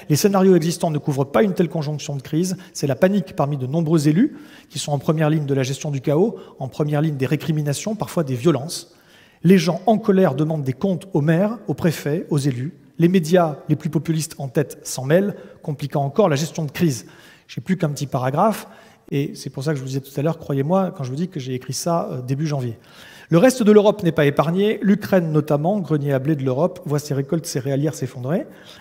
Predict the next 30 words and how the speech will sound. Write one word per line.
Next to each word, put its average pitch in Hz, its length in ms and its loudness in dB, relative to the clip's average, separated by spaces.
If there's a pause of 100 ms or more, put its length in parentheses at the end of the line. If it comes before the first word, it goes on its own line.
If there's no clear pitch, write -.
(180)
Dans 151 160 0
un 160 40 0
contexte 175 400 0
de 135 60 -2
déstabilisation 151 680 -2
politique, 135 460 -6
la 139 100 -2
Russie 165 320 -4
envoie 139 180 -2
des 131 80 -2
troupes 151 260 -6
en 143 60 -4
direction 135 340 -6
de 127 60 -8
Kiev. 196 400 0 (400)
L'Union 180 240 4
européenne 165 460 4
intime 180 320 0
au 151 40 0
président 151 420 -2
russe 160 180 2
de 139 80 -2
rappeler 147 240 -2
ses 147 100 -4
soldats 147 300 0
sous 147 120 -6
peine 139 160 -2
de 131 80 -6
sanctions 131 340 -10
commerciales, 151 580 -2